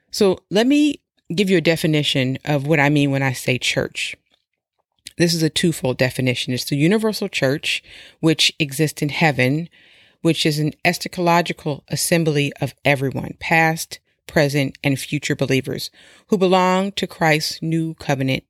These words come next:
kingdom. There's also the local church, which is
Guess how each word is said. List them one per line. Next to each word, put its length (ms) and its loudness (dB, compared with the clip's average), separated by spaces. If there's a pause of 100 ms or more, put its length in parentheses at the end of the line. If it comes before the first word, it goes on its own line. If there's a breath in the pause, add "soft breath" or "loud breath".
(160)
kingdom. 460 -2 (1040 soft breath)
There's 240 2
also 580 2
the 100 0
local 400 0
church, 540 -6
which 360 0
is 440 2